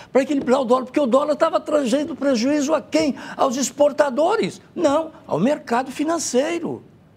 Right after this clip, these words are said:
E por que não pode ver esse dinheiro de fora pra cá? Porque como é que vão ficar o, aqueles que emprestam dinheiro? Como é que eles vão ficar? Vai ter dinheiro sobrando? Não vai ter juros a seis, sete, dez, dois.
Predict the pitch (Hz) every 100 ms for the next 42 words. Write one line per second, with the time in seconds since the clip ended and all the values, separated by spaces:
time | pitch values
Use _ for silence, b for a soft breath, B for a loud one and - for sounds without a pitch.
0 | B B - 247 330 339 320 311 294 226
1 | 269 - 247 226 247 247 220 - 247 226
2 | 233 220 226 208 - B B - 262 330
3 | 330 440 427 370 403 330 294 240 180 185
4 | 226 226 196 277 247 247 220 220 208 208
5 | 185 196 175 147 98 - _ _ _ b
6 | b b - 440 392 370 277 294 269 -
7 | 190 302 359 320 330 330 - 247 190 302
8 | 359 247 147 - b b b - 262 392
9 | - 285 180 320 311 208 185 - - 196
10 | 247 240 - - 202 240 175 113 160 226
11 | 220 139 113 202 226 170